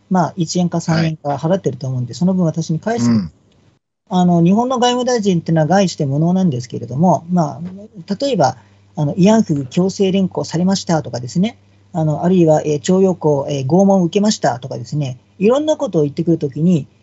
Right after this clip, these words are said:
Speaker 1: あのー、それを、えー、一つ一つの、えー、そういうことについてコメントするのを避けますという、まあ、この体のいい言い訳をしてきて、日本の外務大臣がこれまで何の発信もしないことを正当化してきたというね、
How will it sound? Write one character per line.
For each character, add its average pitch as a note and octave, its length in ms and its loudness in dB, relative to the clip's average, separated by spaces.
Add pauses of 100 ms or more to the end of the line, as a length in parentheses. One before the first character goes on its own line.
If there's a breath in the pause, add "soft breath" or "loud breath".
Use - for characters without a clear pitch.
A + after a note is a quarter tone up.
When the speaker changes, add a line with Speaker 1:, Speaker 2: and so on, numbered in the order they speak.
(180)
Speaker 1:
あ E3+ 120 2
の D#3 460 2
ー、 D#3 40 -2
そ F#3 140 0
れ G3+ 120 6
を、 A3+ 240 4 (200)
え C#3+ 60 -10
ー、 C3+ 400 -8
一 - 240 -2
つ D4 140 -6
一 - 180 -10
つ F3 160 -4
の、 D3+ 380 0
え D#3 40 -6
ー、 - 40 -4
そ G3 160 -2
う - 20 2
い G3+ 60 0
う G3 60 -4
こ F#3+ 120 -4
と F#3+ 80 0
に D#3 100 0
つ C#3+ 120 -8
い C#3 80 -6
て C3 180 -4
コ D#3+ 180 0
メ A3 120 2
ン A3+ 80 -6
ト B3 80 -8
す - 160 -12
る A3+ 40 -4
の E3+ 120 2
を - 20 -6
避 D3+ 160 -4
け G3 120 0
ま A#3 120 0
す - 240 -12
と A#3 260 6
い G#3 160 -4
う、 B3+ 200 0 (520)
ま F3+ 280 0
あ、 C#3+ 60 -10
こ - 120 -10
の C#3 240 -10
体 A#3 240 4
の B3+ 140 -8
い B3 160 -2
い - 80 -10
言 A3+ 160 -6
い C#4 80 -2
訳 B3+ 240 -4
を A#3+ 40 -8
し - 80 -14
て B3 140 -12
き - 80 -20
て、 A3 240 -6
日 D3+ 120 -2
本 G3 180 0
の G3+ 100 0
外 G3 140 2
務 G3 120 -2
大 F#3+ 200 2
臣 C#3+ 120 -8
が C3 100 -8
こ E3+ 160 -4
れ F#3 40 0
ま F#3+ 140 0
で C#3 80 -4
何 F3 240 0
の C4 100 -6
発 A#3 220 -6
信 A3+ 160 -4
も A3 80 0
し - 120 -6
な G3 120 0
い F#3+ 40 -4
こ G3 120 -8
と C#3 80 -6
を A#2+ 80 -6
正 G#3+ 240 4
当 A#3+ 120 -4
化 G#3+ 140 -6
し F3+ 60 -12
て G3 100 -4
き - 80 -12
た A2 140 -12
と B2+ 80 -16
い B2+ 80 -10
う B2+ 40 -6
ね、 B2+ 200 -8